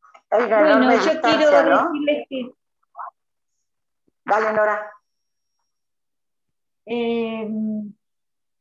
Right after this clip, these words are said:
Speaker 2: a mí me resulta sumamente provechoso la participación en estos encuentros porque lo que estoy en este momento pensando, yo trabajo ahora en nivel superior, fui maestra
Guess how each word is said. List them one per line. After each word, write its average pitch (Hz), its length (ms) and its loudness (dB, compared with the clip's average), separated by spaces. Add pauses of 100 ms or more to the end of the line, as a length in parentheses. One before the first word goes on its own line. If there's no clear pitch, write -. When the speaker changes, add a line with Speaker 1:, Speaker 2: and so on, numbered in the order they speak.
(280)
Speaker 2:
a 226 120 -6
mí 262 160 -2
me 294 180 0
resulta 277 1300 -4 (140)
sumamente 277 640 -8
provechoso 262 880 -8
la 214 180 -12
participación 226 840 -14
en 240 120 -10
estos 254 300 -16
encuentros 254 760 -10
porque 220 840 -16 (1400)
lo 233 200 -12
que 247 80 -12
estoy 262 300 -14
en 254 120 -12
este 254 240 -10
momento 240 520 -10
pensando, 254 840 -8
yo 240 220 -12
trabajo 226 640 -8
ahora 226 400 -6
en 214 120 -14
nivel 214 300 -16
superior, 226 840 -12
fui 196 160 -18
maestra 202 760 -14